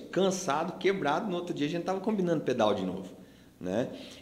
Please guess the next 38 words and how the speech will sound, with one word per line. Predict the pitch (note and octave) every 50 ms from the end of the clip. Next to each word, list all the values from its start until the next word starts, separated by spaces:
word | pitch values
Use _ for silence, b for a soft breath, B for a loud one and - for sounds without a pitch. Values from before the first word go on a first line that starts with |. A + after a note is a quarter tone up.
| B
E | - G#2+ A2 G#2+
quando | G#2+ A2 D3 E3
eu | G3+ F#3+
cheguei | - - F#3 E3+ C#3 C#3 C#3 C3 A#2+ A2 F#2+ E2 -
a | - F#2 F#2+ G2
atingir | G2+ - - B2 A2+ A2+ A2+ A#2+
os | A#2 A2+ A#2
cinco | - B2 A2+ - G#2
mil | A2 G#2+ G#2+
K | G#2+ A2 F#2+
M, | G2 A2 C3+ F3+ G3+ G3 C3+ G#2 - - - -
nossa, | A2+ C#3 F3+ F#3+ F#3 - -
pra | - - B2+ A#2+
mim | C3+ D3+
foi | - - G#3+
motivo | C#4 B3+ - C#4 C4
de | - F4
muita | F4+ C#4 G3+ F3+ F#3+ F#3+ F#3 D#3
alegria, | B2+ A#2 G#2 G#2 G2+ F#2+ F2+ - B B B B B
porque | - G2+ G2 - B2
a | B2
ideia | C3+ C#3 - - A#2+ A#2+ C#3 E3+ A#3
era | G#3+ F3+ D#3+ D#3+ E3 D#3+ D3+
conseguir | - - - - C3 C3+ C#3 - - C#3 C#3+
dentro | C#3+ C#3 D3 E3+ F3+ - F3+ F#3+
do | G3 B3 B3+
ano, | F3 D#3 D3+ D3 C#3
e | C3
dentro | C3 C3+ C3+ C3+ C3 C#3 C3+ - -
do | - E3
mês | D3+ D3+ D3 D3+ D3
de | C#3+ D#3
agosto | E3 G3 F3+ D3+ C#3+ D3 E3 G3 G3 - - C#3+ D3 D3+
eu, | - G3+ G3+ F#3+ F3
eu | F3+ F3
bati | F3 E3+ F3 F3 - - D#3 D3+
essa | D#3+ - - -
meta. | A#3 D#3+ B2 G#2+ - -